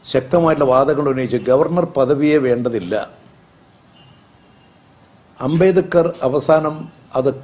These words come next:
കൺക്ലൂഡ് ചെയ്തുകൊണ്ട് എത്തിച്ചേർന്നത് ഈ ഗവർണർ പദവി എന്ന് പറയുന്നത് നിരുപദ്രവകരമായൊരു സ്ഥാനമാണ്. പ്രത്യേക അധികാരങ്ങളില്ല.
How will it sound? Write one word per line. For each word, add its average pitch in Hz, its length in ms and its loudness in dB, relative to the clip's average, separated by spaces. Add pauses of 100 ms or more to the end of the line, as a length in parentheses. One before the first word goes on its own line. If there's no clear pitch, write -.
കൺക്ലൂഡ് 165 440 0
ചെയ്തുകൊണ്ട് 135 440 2 (760)
എത്തിച്ചേർന്നത് 120 720 -2 (1200)
ഈ 139 80 0 (160)
ഗവർണർ 190 380 2
പദവി 160 440 2
എന്ന് 143 120 0
പറയുന്നത് 127 520 2
നിരുപദ്രവകരമായൊരു 147 1080 0
സ്ഥാനമാണ്. 110 500 -10 (2000)
പ്രത്യേക 165 320 2
അധികാരങ്ങളില്ല. 151 800 2